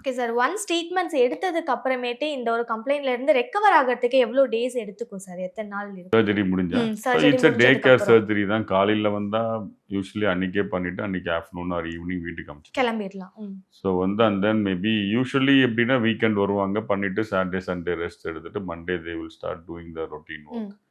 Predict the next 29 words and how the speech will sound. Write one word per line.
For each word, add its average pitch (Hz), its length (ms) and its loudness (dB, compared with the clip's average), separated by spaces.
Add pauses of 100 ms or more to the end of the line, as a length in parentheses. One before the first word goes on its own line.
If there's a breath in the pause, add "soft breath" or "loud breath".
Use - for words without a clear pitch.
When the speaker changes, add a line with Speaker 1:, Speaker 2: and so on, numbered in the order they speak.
(340)
Speaker 2:
பெரிய 107 240 2
ரெஸ்ட் 90 440 -2
அதெல்லாம் 80 280 -6
ஒண்ணும் 76 240 -14
தேவை 80 200 -14
இருக்கு. - 180 -18 (180)
ஆ, 90 200 0
depending 151 420 2
upon 143 320 6
எவ்வளவு 120 360 6
பெருசு 113 180 0
இருக்கு, 107 280 2
என்ன 101 200 2
ப்ரொசீஜர் 92 440 -4
பண்ணிட்டு 82 340 -10
இருக்கோம். 131 280 -12
But 170 140 -10
usually 123 460 -4
two 107 260 -6
to 95 220 -8
three 90 200 -6
days 90 220 -6
of, 82 120 -6 (840)
ஆ, 85 260 -4
rest 90 460 -4
with, 87 240 -2 (100)
ஆ, 71 380 -6 (480)
அதே 85 300 -10
போதும். - 360 -20